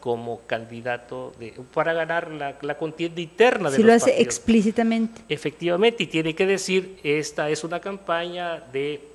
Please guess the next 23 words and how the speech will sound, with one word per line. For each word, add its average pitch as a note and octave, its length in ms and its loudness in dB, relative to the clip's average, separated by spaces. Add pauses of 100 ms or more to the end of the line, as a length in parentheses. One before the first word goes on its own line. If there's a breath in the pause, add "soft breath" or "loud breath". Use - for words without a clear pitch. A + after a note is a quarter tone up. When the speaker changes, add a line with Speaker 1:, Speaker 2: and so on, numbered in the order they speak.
(140)
Speaker 1:
precandidatura". A2+ 880 -12 (640)
Es C#3 140 -14
pesar. - 340 -12 (440)
Speaker 2:
Otra A3+ 240 2
pregunta, G#3 440 0
contador. F#3+ 460 0 (520 soft breath)
¿A A3+ 100 6
los A#3+ 360 8 (440)
precandidatos, A#3+ 840 6
a A3+ 60 4
los G3+ 140 4
aspirantes B3 800 8
que A3 100 -2
son B3 260 2
únicos, C4 600 8 (180 loud breath)
también B3+ 300 6
se D4 100 6
les B3 140 8
da A#3+ 100 8
financiamiento A3 720 4
para G3+ 160 2
hacer G#3 200 -2
precampaña? A3 640 -2